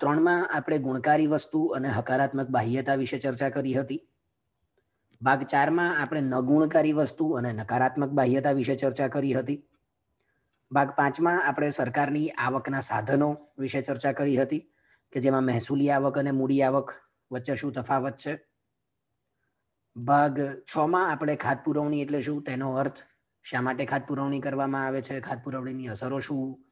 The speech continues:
ઊભી થાય છે. ભાગ સાતમાં આપણે જાહેર દેવાનો અર્થ, પ્રકારો અને તેના ઉદ્દેશો વિશે સમજ્યા હતા. ભાગ આઠમાં આપણે જાહેર દેવાની આર્થિક અસરો વિશે ચર્ચા કરી હતી. ભાગ નવમાં આપણે જાહેર ખર્ચ એટલે શું,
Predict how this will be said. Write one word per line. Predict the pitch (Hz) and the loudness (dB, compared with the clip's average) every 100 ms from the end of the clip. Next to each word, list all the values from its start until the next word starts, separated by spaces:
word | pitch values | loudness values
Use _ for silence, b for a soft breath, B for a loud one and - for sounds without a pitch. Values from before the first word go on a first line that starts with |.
| - | -8
ઊભી | 143 131 | -4 -2
થાય | 127 135 123 | 0 -2 -2
છે. | 131 - _ _ _ _ _ _ _ _ _ _ _ - | -6 -10 _ _ _ _ _ _ _ _ _ _ _ -2
ભાગ | 135 127 | -2 0
સાતમાં | 151 147 165 170 | 0 2 2 2
આપણે | 151 160 | 0 0
જાહેર | 143 127 139 | 0 0 0
દેવાનો | 139 143 147 143 | 0 0 0 0
અર્થ, | 139 143 - - | 0 -2 -12 -10
પ્રકારો | 120 120 135 143 | -6 0 0 2
અને | 139 135 | -4 -4
તેના | 135 | -4
ઉદ્દેશો | 131 107 127 - | -6 -2 -2 -2
વિશે | 135 117 143 117 - | -4 -4 -4 -6 -10
સમજ્યા | - 127 123 127 | -6 -2 0 0
હતા. | 127 147 - _ _ _ _ _ _ _ _ _ _ _ _ - | 0 -2 -4 _ _ _ _ _ _ _ _ _ _ _ _ 0
ભાગ | 139 139 | 2 4
આઠમાં | 139 - 165 165 175 | 2 2 2 2 2
આપણે | 139 147 | 0 -2
જાહેર | 139 135 127 | 0 0 0
દેવાની | 143 143 143 143 | -2 0 0 0
આર્થિક | 117 110 131 | -4 -4 -6
અસરો | 123 139 143 | -4 -2 0
વિશે | 135 147 | 0 -2
ચર્ચા | 135 127 139 | -4 -2 -2
કરી | 131 139 | -2 -2
હતી. | 131 131 156 - _ _ _ _ _ _ _ _ _ _ _ - | -2 -2 -6 -8 _ _ _ _ _ _ _ _ _ _ _ -4
ભાગ | 131 147 | 2 2
નવમાં | 139 143 165 160 | 2 0 0 0
આપણે | 147 151 | 0 -2
જાહેર | 131 120 139 | -2 -2 -2
ખર્ચ | 131 143 156 | -2 -2 -2
એટલે | 143 143 | -4 -4
શું, | 151 147 143 | -4 -6 -8